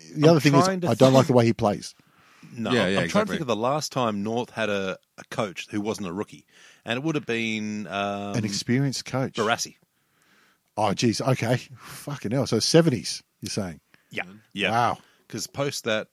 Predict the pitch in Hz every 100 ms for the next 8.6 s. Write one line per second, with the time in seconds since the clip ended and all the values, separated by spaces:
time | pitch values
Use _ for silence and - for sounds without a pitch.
0 | - 104 98 98 95 95 95 95 - 95
1 | 92 92 90 82 82 - 78 - - 90
2 | 78 - 92 90 90 87 90 87 90 87
3 | 82 92 - - - _ 90 92 92 -
4 | 104 95 101 - - 98 90 82 - 95
5 | 85 - 92 87 87 95 95 95 87 90
6 | 92 90 - - - _ - 90 87 85
7 | 87 - 101 98 95 92 - 95 85 87
8 | 85 - 107 101 107